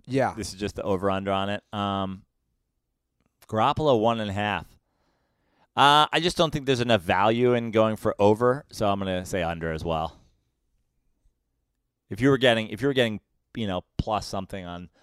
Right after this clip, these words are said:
Speaker 2: on over one and a half, I, I might take it, but I'm gonna go under.
Speaker 1: I think he throws for two touchdowns. I don't think he throws for many yards. I think, you know, it's one of those out to Kittle,
Speaker 2: Yeah.
Speaker 1: second and goal from the three.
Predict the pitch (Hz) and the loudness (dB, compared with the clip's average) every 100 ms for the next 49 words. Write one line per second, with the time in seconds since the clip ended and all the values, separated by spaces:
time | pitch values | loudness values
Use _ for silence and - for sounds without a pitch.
0 | _ - 92 92 87 87 90 85 82 87 | _ -12 -6 -6 -6 -6 -8 -8 -10 -10
1 | 80 78 87 87 92 85 87 85 82 85 | -10 -12 -14 -14 -16 -16 -14 -14 -14 -14
2 | 80 - 87 - 113 113 98 85 80 78 | -14 -10 -12 -12 -10 -4 -4 -4 -10 -16
3 | _ _ _ _ _ _ _ _ _ _ | _ _ _ _ _ _ _ _ _ _
4 | _ _ - 143 165 160 147 135 - - | _ _ -6 0 2 2 0 0 -2 -6
5 | 127 120 120 113 98 95 - _ _ 131 | -4 -4 -4 -6 -10 -14 -20 _ _ -10
6 | 139 151 139 127 131 117 110 107 120 98 | -6 -6 -4 -6 -6 -8 -4 0 0 -2
7 | - - _ _ 113 135 135 120 123 117 | -8 -20 _ _ -6 -4 -4 -6 -6 -6
8 | 110 131 123 117 113 110 - - 117 - | -6 -8 -6 -4 -4 -4 -8 -6 -6 -6
9 | - 131 117 113 110 101 _ _ 87 85 | -8 -4 0 0 -2 -6 _ _ -10 -10
10 | - _ _ _ _ _ - - 156 131 | -12 _ _ _ _ _ -12 -4 -2 -2
11 | 127 123 120 120 117 117 113 110 117 113 | -4 -4 -2 0 0 -2 -8 -8 -6 -4
12 | 113 113 110 | -2 -4 -6